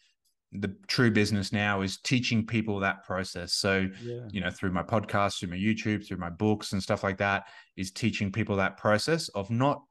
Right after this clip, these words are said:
Speaker 1: coming into this expecting to be a millionaire,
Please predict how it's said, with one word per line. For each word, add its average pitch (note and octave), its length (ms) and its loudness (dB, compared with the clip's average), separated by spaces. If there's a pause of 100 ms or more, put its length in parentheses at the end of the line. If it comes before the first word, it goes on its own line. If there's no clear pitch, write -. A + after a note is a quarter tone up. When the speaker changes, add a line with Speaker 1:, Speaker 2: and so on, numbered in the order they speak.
(140)
Speaker 1:
coming A#2 340 0
into A2 260 -2
this G2+ 280 -4
expecting G2+ 640 -2
to F#2+ 120 -4
be F#2+ 120 0
a F2+ 60 0
millionaire, G#2+ 600 2